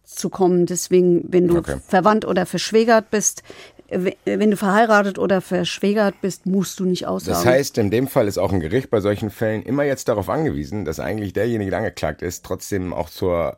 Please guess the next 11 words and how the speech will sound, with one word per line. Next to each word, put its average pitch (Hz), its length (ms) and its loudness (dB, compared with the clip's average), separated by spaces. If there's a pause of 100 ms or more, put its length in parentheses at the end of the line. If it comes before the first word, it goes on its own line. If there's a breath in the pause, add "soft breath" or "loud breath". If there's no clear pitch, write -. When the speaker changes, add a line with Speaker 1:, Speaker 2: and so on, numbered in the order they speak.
(160)
Speaker 2:
Informationsbeschaffung 82 1000 -8
beitragen 71 400 -8
muss, 101 240 -6
weil 71 120 -6
er 76 140 -6
der 69 100 -6
Einzige 78 300 -8
ist, 65 120 -10
der 80 100 -6
dabei 67 320 -4
war. 64 160 -8